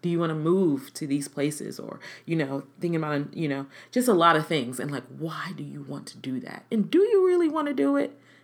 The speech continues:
And what is it all gonna take? Is that really a priority right now? Um, so the bullet journal method book has helped me with that. The second book, um, is called Radical Candor. And I'm, like, trying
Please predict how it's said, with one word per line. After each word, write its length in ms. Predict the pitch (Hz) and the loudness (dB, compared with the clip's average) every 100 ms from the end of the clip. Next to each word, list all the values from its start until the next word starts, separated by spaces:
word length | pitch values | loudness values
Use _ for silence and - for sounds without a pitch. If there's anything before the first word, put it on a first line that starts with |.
| - | -6
And 140 | 226 | -2
what 120 | 330 | 2
is 140 | 285 247 | 2 4
it 80 | 202 | 4
all 160 | 185 | 4
gonna 200 | 165 143 | 2 -4
take? 460 | - 165 160 - - - - | -2 0 0 -2 -10 -20 -12
Is 140 | 262 262 | -4 0
that 160 | 311 | 2
really 240 | 208 180 156 | 4 6 4
a 80 | |
priority 580 | 131 135 131 131 139 131 | 4 2 2 2 0 0
right 220 | 123 127 | -4 -4
now? 360 | 117 123 120 123 - - - - | -4 -4 -6 -10 -14 -20 -20 -4
Um, 320 | 160 156 147 | 0 2 2
so 180 | 151 190 | 2 2
the 120 | 170 | 2
bullet 500 | 156 - 196 240 - | 0 2 4 4 2
journal 340 | 147 170 165 160 | -2 0 0 0
method 540 | 139 135 139 120 127 - | -4 -6 -4 -6 -6 -8
book 340 | - 127 - - - | -2 -2 -2 -10 -10
has 180 | 143 | -8
helped 240 | - 156 - | 0 0 0
me 280 | 135 123 127 - | -4 -4 -8 -6
with 240 | 139 139 | -6 -4
that. 480 | - 55 - - - _ - - - | -2 -2 -2 -10 -14 _ -20 -20 -10
The 120 | - 196 | -4 -2
second 480 | - 330 370 277 | -2 -2 0 0
book, 360 | 143 135 131 - - - - - | 0 0 -2 -4 -18 -20 -8 0
um, 400 | 160 139 139 - | 2 2 0 -4
is 160 | 160 151 | -6 -6
called 460 | - 165 151 143 | 0 2 2 0
Radical 540 | 139 151 220 262 277 254 | 2 4 2 0 -6 -10
Candor. 880 | - 220 151 143 143 135 165 254 - _ _ _ _ _ _ _ _ _ _ _ _ _ _ _ _ _ _ _ _ _ _ _ | -6 -4 -4 -4 -4 -2 -2 -4 -10 _ _ _ _ _ _ _ _ _ _ _ _ _ _ _ _ _ _ _ _ _ _ _
And 260 | 156 147 139 | -6 -4 -4
I'm, 220 | 147 139 | -4 -6
like, 300 | 127 127 - | -6 -8 -10
trying 540 | - 180 170 180 175 | -16 -12 -12 -12 -14